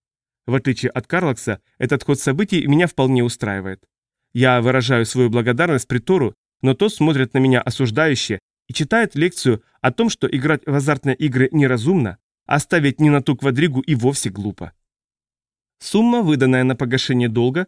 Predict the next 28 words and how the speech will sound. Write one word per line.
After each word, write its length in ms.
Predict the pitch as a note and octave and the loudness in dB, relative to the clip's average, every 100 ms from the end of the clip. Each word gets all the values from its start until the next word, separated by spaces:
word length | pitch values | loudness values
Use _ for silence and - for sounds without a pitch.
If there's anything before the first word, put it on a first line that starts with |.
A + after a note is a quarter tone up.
| _ C3 | _ -6
будет 340 | D3+ C4 - | -2 -2 0
вычтена 500 | C#3+ D3+ - - G3 | 0 0 0 -2 -2
из 240 | - D3 | -2 -4
вашего 340 | C3 D#3+ E3+ D3 | -4 -2 -2 -2
гонорара". 560 | A#2 A2 G#2 G2 F#2+ _ _ _ _ _ _ _ _ | 0 -2 -2 -6 -10 _ _ _ _ _ _ _ _
Цицерий 440 | - C3 A#3 E3+ - | -8 0 0 0 -4
в 60 | |
своей 280 | - C3+ C3 | 0 2 2
роскошной 520 | C3 - C#3+ C3 - | 0 -2 -4 -2 -2
тоге 400 | - C3 A2+ G2+ _ | 0 0 0 -4 _
на 120 | B2+ C3+ | -4 -2
фоне 320 | D3 B2+ B2+ | 2 2 2
разгромленной 580 | B2 A#2+ C3 B2 A#2+ A#2 | 2 2 2 4 2 0
комнаты 480 | G3+ G3 - F3+ - _ - | 2 0 0 -4 -4 _ -6
выглядит 500 | D3+ A3+ A3+ G#3+ - | -2 0 0 -2 -2
как 180 | E3+ | -4
никогда 380 | D#3 D3 C#3+ B2 | -2 -2 -2 0
нелепо. 480 | A#2 A#2 F#2 - - _ _ _ _ _ _ _ _ _ _ _ _ | 2 0 -2 -8 -18 _ _ _ _ _ _ _ _ _ _ _ _
"С 100 | - | -2
принцессы 480 | C#3+ C3 A#3 - A#3 | 0 2 0 -2 -4
сняты 380 | - D#3 F#3 | -2 -2 -2
все 160 | F3 F3+ | -2 -2
обвинения", 640 | - D3+ D3 A#2 G2 F#2+ - _ | -4 -4 0 0 -2 -6 -12 _
сообщает 580 | - A2+ - A2+ G#2+ G2+ | -4 -4 -2 -4 -4 -6
он. 160 | G2 _ _ _ | -8 _ _ _
Дракон 340 | C3+ C3 A#3 G3+ | -4 0 0 0
был 220 | D#3+ E3 | 0 2
умерщвлен 500 | C#3 C3 B2 B2+ A#2+ | 2 2 2 -2 -2